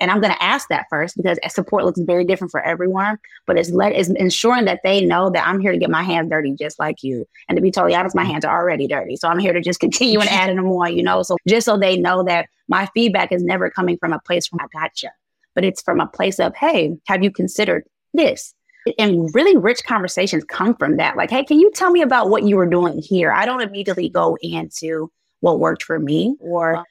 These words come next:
you know, what, what I've, what I've seen elsewhere. Sometimes I just like to simply know, like, "Why did you choose to make that choice?" <laughs> Right? Like, wh-, where was your thought process at? So for me, it's really,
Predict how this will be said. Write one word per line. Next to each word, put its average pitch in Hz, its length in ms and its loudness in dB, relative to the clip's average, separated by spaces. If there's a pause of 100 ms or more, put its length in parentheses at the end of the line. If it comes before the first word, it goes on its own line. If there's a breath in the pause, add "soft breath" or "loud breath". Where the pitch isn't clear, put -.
(120)
you 185 80 0
know, 170 120 2
what, - 340 0
what 196 200 2
I've, 175 280 0
what 196 140 0
I've 175 160 0
seen 185 320 -2
elsewhere. 175 540 0
Sometimes 233 420 0
I 202 120 2
just 190 180 -2
like 175 160 -2
to 170 80 -2
simply 160 420 -4
know, 156 300 -2
like, 131 220 -8 (360)
"Why 247 200 4
did 330 160 2
you 262 80 6
choose 220 480 2
to 185 100 -2
make 175 180 0
that - 180 -4
choice?" - 480 -6
<laughs> 269 120 2
Right? 202 180 2
Like, 196 140 4
wh-, 214 200 2
where 254 160 6
was 294 140 2
your 190 140 2
thought 190 260 0
process - 440 -4
at? - 240 -4
So 151 300 -2 (280 soft breath)
for 170 100 0
me, 208 240 4
it's 180 160 -2
really, 180 240 2